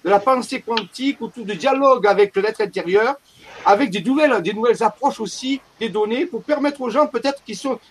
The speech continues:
qui sont intéressés de pouvoir essayer et d'obtenir aussi des résultats. Donc, ça peut dire à la fois de la science et de la spiritualité,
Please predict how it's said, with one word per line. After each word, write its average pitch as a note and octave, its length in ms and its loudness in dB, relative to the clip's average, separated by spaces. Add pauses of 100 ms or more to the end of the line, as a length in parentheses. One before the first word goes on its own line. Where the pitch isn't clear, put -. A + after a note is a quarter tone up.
(100)
qui B3 60 -16
sont B3+ 140 -6
intéressés G#3+ 440 0
de A#3+ 80 -6
pouvoir A#3+ 600 4
essayer B3 520 -4 (220)
et A#3 80 -4
d'obtenir C4+ 480 2
aussi B3 220 -2
des A#3+ 80 0
résultats. F3+ 520 2 (360)
Donc, C4+ 200 4
ça C4 160 2
peut B3 160 -2
dire A#3 180 0
à - 20 4
la A3 100 4
fois A3+ 400 4 (720)
de E3 120 2
la G#3 140 6
science A3+ 280 0
et - 20 -8
de F#3+ 60 2
la F#3+ 60 2
spiritualité, F#3 800 -4